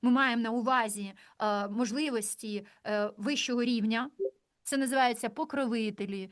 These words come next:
а, це назива-, та, да, ц-, у нас дуже багато родової карми, коли ми вже вісти можемо брати, своєї наробленої. Ми тільки думаємо, що ми все віддаємо і відгрібаємо. Ні,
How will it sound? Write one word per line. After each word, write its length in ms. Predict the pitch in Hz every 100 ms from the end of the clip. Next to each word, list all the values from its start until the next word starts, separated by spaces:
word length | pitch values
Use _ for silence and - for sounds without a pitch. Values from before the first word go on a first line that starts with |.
| - -
а, 200 | 202 196
це 180 | 294
назива-, 360 | 311 269 254 247
та, 180 | 254 240 247 226
да, 200 | 233 233
ц-, 100 | 220 226 -
у 40 |
нас 180 | 254 269
дуже 200 | 226 262
багато 460 | 254 254 285 240 202
родової 460 | 214 233 247 302 277
карми, 460 | 277 269 247 240
коли 280 | 240 254 262
ми 280 | 240 247 247
вже 200 | 214 247
вісти 360 | 233 240 - 247
можемо 360 | 220 202 196
брати, 400 | 190 190 185 - - - -
своєї 640 | - 247 302 269 302 294
наробленої. 720 | 240 226 220 196 196 185 185 202
Ми 100 | 277
тільки 200 | 330 247
думаємо, 380 | 320 320 302
що 140 | 277 269
ми 120 | 277
все 240 | 240 294
віддаємо 580 | 233 220 240 240 320 302
і 40 | 262
відгрібаємо. 760 | 269 233 262 220 202 190 202
Ні, 580 | 208 202 202 233 240